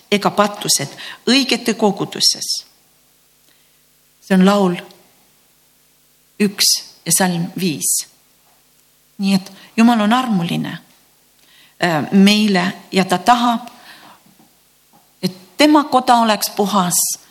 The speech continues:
tema rahvas oleks puhas. Ja, ja, ja sõna ütleb, et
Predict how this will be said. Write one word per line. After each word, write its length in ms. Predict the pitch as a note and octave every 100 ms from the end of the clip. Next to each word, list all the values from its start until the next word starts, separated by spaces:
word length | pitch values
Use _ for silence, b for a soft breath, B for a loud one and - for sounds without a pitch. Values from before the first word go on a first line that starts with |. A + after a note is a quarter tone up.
| b
tema 280 | C4 C#4+ C#4+
rahvas 480 | B3 A#3 - G#3 -
oleks 280 | G3 F3+ -
puhas. 360 | F3+ E3+ E3 - - - B B B B
Ja, 380 | - F#3 E3+ - - - _ _ _ _ _ _ _ _ _ _ _ _ _
ja, 420 | E3 F#3 G3 F3 - - -
ja 60 | G#3+
sõna 300 | C4 B3 B3
ütleb, 240 | B3 G#3+ -
et 220 | G3+ F#3+